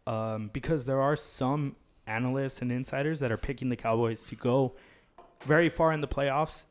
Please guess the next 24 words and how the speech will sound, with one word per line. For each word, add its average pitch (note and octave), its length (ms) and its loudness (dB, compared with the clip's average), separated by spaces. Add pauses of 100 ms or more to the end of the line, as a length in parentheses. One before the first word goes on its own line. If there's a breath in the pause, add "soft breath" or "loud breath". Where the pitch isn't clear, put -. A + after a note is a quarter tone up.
(1160)
Some D#3 300 0
are C3+ 100 4
even B2 340 2
<laughs> - 40 -14
saying A#2+ 340 2
that A2+ 140 2
they're C3 140 2
gonna A#2+ 180 0
go A#2 100 4
to A#2 80 2
the A2+ 80 -2
Super A#2 340 -4
Bowl. A2 260 -4 (200 soft breath)
So D3+ 120 4
are - 20 10
you E3 120 6
guys F#3+ 280 4
worried C#3 460 4 (320 loud breath)
that B2 160 0
they C3 100 2
went B2 300 2
down A#2 320 2
week A#2 240 -2
one? A2+ 300 -2